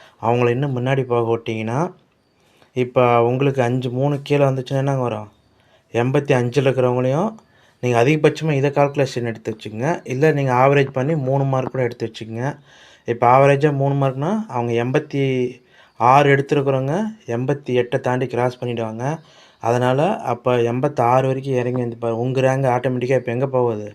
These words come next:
நீங்க என்னதான் நீங்க எண்பத்தெட்டு எடுத்திருந்தாலும் எண்பத்தாறு மார்க் எடுத்துறவங்க உங்களுக்கு முன்னாடி போகிறதுக்கான சான்சஸ் இருக்கு. நான் ஆவரேஜ் பண்ணி தான் போடுறேங்க. ரெண்டாயிரத்தி பதிமூணு, பதினேழு ரெண்டையும் ஆவரேஜ் பண்ணி ரெண்டாயிரத்தி பதினேழுல தான் போடுறேன்.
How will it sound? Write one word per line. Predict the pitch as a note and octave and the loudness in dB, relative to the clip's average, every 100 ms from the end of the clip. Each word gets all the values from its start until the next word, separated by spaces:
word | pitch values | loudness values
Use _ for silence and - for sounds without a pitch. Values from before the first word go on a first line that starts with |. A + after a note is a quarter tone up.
| _ _ _ _ - | _ _ _ _ -6
நீங்க | B2 A#2+ | -2 0
என்னதான் | A#2+ C3+ C#3+ D#3 | 2 2 2 2
நீங்க | D3+ C#3 | 2 0
எண்பத்தெட்டு | B2 B2+ C#3 C3+ C3 | -2 -2 -2 0 2
எடுத்திருந்தாலும் | B2+ B2 B2+ B2 A#2 C3 G3+ - - - - - | 0 0 -2 0 0 0 -2 -6 -18 -18 -16 -2
எண்பத்தாறு | A#2+ C#3 D#3 D3+ C#3+ | 0 2 4 4 4
மார்க் | C#3 D#3 D#3 | 4 2 2
எடுத்துறவங்க | C#3 C3+ C3+ C3+ | -4 0 -2 0
உங்களுக்கு | F3+ D#3+ C#3 A#2+ | 0 0 0 -2
முன்னாடி | B2 D3 D#3+ | -2 0 0
போகிறதுக்கான | C3+ B2+ B2 B2 A#2+ B2+ G3+ G#3+ | 0 0 0 -4 -6 -4 -6 -4
சான்சஸ் | B2 C3 C3 B2 | -2 -2 -2 -4
இருக்கு. | A#2+ A#2 D#3 | -4 -4 -4
நான் | C#3 A2+ | -2 0
ஆவரேஜ் | B2 C#3 - | 2 2 0
பண்ணி | B2+ B2+ | -4 -2
தான் | C3 B2 | -2 -2
போடுறேங்க. | A#2+ A2+ A#2+ D#3+ F#3+ _ _ - _ A2 | -4 -4 -6 -6 -8 _ _ -20 _ -4
ரெண்டாயிரத்தி | B2 C3+ C3 G#2+ | 0 0 0 -4
பதிமூணு, | A#2+ B2+ C3 C3 C3+ F3+ F#3 | -2 0 -2 -4 -4 -6 -6
பதினேழு | - A#2 C3 B2+ C#3+ | -2 0 0 0 -2
ரெண்டையும் | A#2+ A#2+ C3 | -2 -2 0
ஆவரேஜ் | A#2+ B2+ A#2+ | 0 0 -2
பண்ணி | A#2+ A#2+ D#3 | -4 -6 -4
ரெண்டாயிரத்தி | B2+ A#2 B2 - | -2 -2 -2 -4
பதினேழுல | A2 B2+ B2+ B2+ | -4 0 2 2
தான் | B2+ A#2 | 0 -2
போடுறேன். | A2 A2 | -6 -8